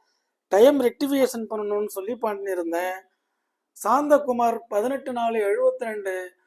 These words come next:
"எனக்கு ஜோதிடம் வருமா என்று சொல்ல வேண்டும் ஐயான்னு" வந்திருக்கிறார். பாத்தீங்களா,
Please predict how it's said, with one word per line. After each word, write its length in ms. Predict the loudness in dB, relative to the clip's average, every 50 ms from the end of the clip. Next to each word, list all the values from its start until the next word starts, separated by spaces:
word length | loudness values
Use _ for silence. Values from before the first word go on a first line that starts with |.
| _ _ _
"எனக்கு 320 | -4 -4 -2 -2 -4 -6 -8
ஜோதிடம் 560 | -6 0 2 4 4 4 2 2 0 0 2
வருமா 520 | 2 2 2 2 0 -2 0 0 0 0
என்று 380 | -2 -4 -6 -6 -8 -6 -6 -4
சொல்ல 340 | -4 -2 0 0 0 0 0
வேண்டும் 340 | 0 -4 -4 -6 -12 -14
ஐயான்னு" 340 | -14 -12 -10 -10 -10 -10 -12
வந்திருக்கிறார். 520 | -12 -10 -6 -6 -6 -6 -4 -6 -6 -6 -6
பாத்தீங்களா, 460 | -10 -12 -10 -10 -8 -6 -6 -6